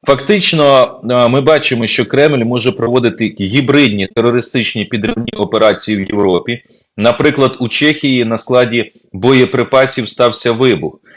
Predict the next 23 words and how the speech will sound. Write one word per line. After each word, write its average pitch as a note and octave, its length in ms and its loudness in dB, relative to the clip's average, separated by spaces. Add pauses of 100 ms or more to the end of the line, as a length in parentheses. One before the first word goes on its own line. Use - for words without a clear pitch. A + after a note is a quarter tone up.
(140)
Це C3 160 0
сталося C3+ 500 0
вранці B2 400 0
двадцять G#2+ 380 -4
п'ятого - 380 -2
березня C3+ 600 0 (240)
на A2+ 140 0
складі C3+ 460 0 (120)
боєприпасів B2 920 0
Чехії. E2+ 540 -2 (300)
Розпочалася C3+ 960 0 (240)
пожежа. A#2+ 720 2 (540)
А, A2 320 2
а - 20 -4
фактично, C#3+ 680 -2 (500)
а, A2+ 480 2
це C3+ 340 -2 (300)
можуть B2+ 420 0
бути B2+ 240 -2
дії, C#3+ 460 -2
ми A#2 140 -2
розуміємо, A#2+ 600 -4
Кремля. G#2+ 540 0